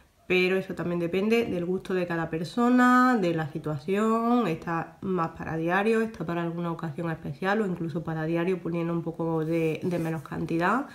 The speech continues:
Las dos cien por cien recomendables. Eh,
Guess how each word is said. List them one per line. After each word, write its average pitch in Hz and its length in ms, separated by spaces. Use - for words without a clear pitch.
Las 160 200
dos 175 180
cien 175 260
por 170 160
cien 175 220
recomendables. 175 1200
Eh, 185 640